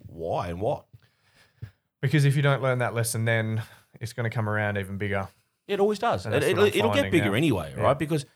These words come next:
Speaker 1: let's say you learn the lesson at this level. I mean, I've always said it. You learn it here, like in primary school. You, it'll be the same lesson in high school, the same lesson when you start working, the same lesson when you. It's the same lesson with a different level of value attached to it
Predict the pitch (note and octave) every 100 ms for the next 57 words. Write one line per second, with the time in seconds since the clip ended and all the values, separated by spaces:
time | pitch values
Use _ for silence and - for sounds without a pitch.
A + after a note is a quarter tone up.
0 | _ - G3 G#3 D#3+ A2+ G#2 B2 G#2+ G#2
1 | - F#2 - G2 G#2+ D3 F2 E2+ A#2+ D3
2 | D#3 C#3 E3 E2 A2 D3+ D3 A#2+ G#2+ C3+
3 | F#2+ E2 F#2+ G2 F2+ - A2+ C#3+ C3+ G2
4 | E2+ F#2 F#2+ - A2+ G#2 G#2 A#2+ G#2+ -
5 | _ _ _ _ _ - A2+ C3+ D3 B2+
6 | D3 - G2 G2 A2 A#2+ - D2+ C#2 -
7 | - G2+ C3+ D#3+ B2+ C3+ A2 F#2+ G2 F#2+
8 | G2+ - F2+ F#2+ - D2 F2 D3 D#3 C3
9 | C3 G2+ F#2 F#2 - _ _ _ _ -
10 | B2 - C#3+ - F#3+ C3 D3 A2+ G2+ B2+
11 | - G#2+ A2+ - C3+ C3+ D#3 C3+ G2+ G#2+
12 | G#2+ G2 F#2+ G#2 G2 F#2 - D#3 - C3+